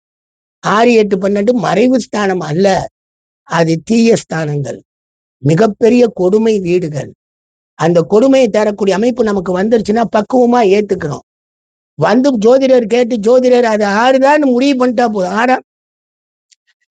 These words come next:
ஆறாம் க-, கே எஸ் கே மெத்தட்ல எல்லாம் ஆறாம் பாவத்துல இருக்கிற கோள்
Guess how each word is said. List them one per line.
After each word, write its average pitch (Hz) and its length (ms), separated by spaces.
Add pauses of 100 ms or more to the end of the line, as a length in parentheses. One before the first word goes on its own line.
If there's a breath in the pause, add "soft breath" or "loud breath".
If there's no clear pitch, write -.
(160)
ஆறாம் 208 420
க-, 208 180
கே 226 240
எஸ் 226 160
கே 214 180
மெத்தட்ல 196 460
எல்லாம் 202 280
ஆறாம் 214 400
பாவத்துல 202 440
இருக்கிற 180 440
கோள் 202 280